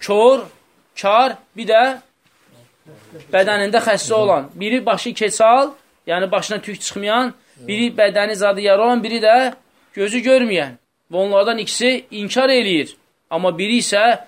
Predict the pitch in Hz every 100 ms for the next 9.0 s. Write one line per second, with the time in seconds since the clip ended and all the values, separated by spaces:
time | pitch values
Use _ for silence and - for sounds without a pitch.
0 | _ 185 156 208 240 226 170 139 123 _
1 | _ _ _ _ - 165 190 202 277 277
2 | 262 233 269 247 247 240 220 240 226 226
3 | 233 247 240 277 240 226 254 247 180 139
4 | _ _ _ _ _ _ _ _ _ _
5 | _ - 175 170 226 240 233 226 233 240
6 | 214 175 _ _ _ _ _ _ 165 190
7 | 240 240 226 202 202 190 208 196 185 233
8 | 220 196 190 185 180 247 247 247 220 170